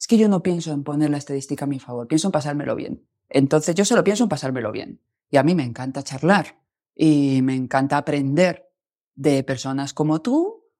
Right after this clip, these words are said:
Pues digo, "Ostras, este proyecto me mola porque me hace, me pone a brillar".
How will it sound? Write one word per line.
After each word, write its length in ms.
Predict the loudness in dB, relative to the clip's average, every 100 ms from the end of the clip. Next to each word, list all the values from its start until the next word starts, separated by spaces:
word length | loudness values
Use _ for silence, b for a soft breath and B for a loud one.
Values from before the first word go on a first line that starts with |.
| _
Pues 200 | -4 -2
digo, 200 | -4 -4
"Ostras, 340 | -6 -4 -2
este 220 | -2 -4
proyecto 480 | -2 -2 -2 -2 0
me 140 | 2 2
mola 280 | 0 -2
porque 320 | -2 -6 -4 -4
me 260 | -4 -6
hace, 300 | -8 -6 -4
me 140 | -2 -2
pone 180 | -2
a 40 | -2
brillar". 440 | -2 -4 -6 -10